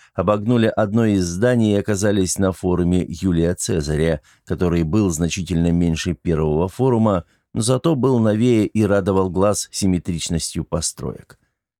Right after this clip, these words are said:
В дальней его части на высоком подиуме стоял храм со слепительно белыми колоннами. Храм Венеры Генетрикс, Венеры-прародительницы.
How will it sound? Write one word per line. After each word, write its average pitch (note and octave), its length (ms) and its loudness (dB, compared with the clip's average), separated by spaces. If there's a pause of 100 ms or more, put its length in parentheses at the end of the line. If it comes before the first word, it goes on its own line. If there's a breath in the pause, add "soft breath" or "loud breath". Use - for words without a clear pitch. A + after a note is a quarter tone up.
(320)
В F#2 60 -6
дальней E2+ 400 2
его D#2+ 200 2
части G2 420 -2
на D#2+ 100 2
высоком E2+ 480 -2
подиуме F2 640 2 (160 soft breath)
стоял C3 400 0
храм B2 340 0
со G#2 140 -4
слепительно A2+ 640 0
белыми G2+ 460 2
колоннами. E2 760 -2 (640)
Храм B2 280 2
Венеры A2 420 2
Генетрикс, G#2 760 -2
Венеры-прародительницы. D#2 1600 -4